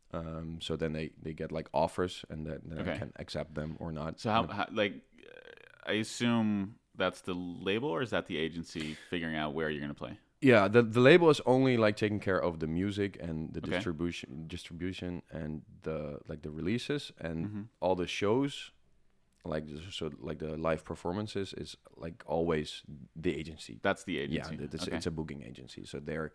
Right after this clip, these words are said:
Speaker 2: Okay.
Speaker 1: taking care of that.
Speaker 2: And do they get asked to book you or just to book someone, or is it them reaching out to other parties asking if they
Speaker 1: It
Speaker 2: can
Speaker 1: can
Speaker 2: place
Speaker 1: be
Speaker 2: you?
Speaker 1: both.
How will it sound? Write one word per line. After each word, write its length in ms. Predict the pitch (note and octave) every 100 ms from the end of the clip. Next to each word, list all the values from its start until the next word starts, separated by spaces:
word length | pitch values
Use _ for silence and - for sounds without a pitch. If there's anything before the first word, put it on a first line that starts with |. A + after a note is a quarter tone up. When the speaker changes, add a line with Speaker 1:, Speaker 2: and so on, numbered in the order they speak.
| -
Speaker 2:
Okay. 240 | F2+ D#2+ -
Speaker 1:
taking 200 | D2+ D2+
care 160 | C2+
of 100 | A#1
that. 120 | - -
Speaker 2:
And 120 | - G2+
do 80 | G#2+
they 180 | G2+
get 220 | G#2 G#2 -
asked 540 | D#2 F2+ - - - _ _ -
to 320 | F#2 E2+ E2+
book 360 | E2+ F2 -
you 240 | F2+ F#2 A2
or 140 | G2
just 220 | F2+ E2+ -
to 80 |
book 160 | E2 F2
someone, 320 | - G2 A2
or 80 | G2+
is 120 | F2
it 80 | F2 -
them 260 | F2+ F#2 F#2
reaching 360 | F2 - F#2
out 160 | F2 F2 -
to 120 | -
other 200 | D#2 E2
parties 480 | - E2+ F2 F2 -
asking 340 | - E2 - E2
if 100 | -
they 280 | D#2+ E2+ - _ _ _ _ _ -
Speaker 1:
It 60 |
Speaker 2:
can 80 | A2
Speaker 1:
can 120 | C3
Speaker 2:
place 80 | B2
Speaker 1:
be 60 | A#2+
Speaker 2:
you? 40 |
Speaker 1:
both. 460 | G#2+ G#2 G#2 - -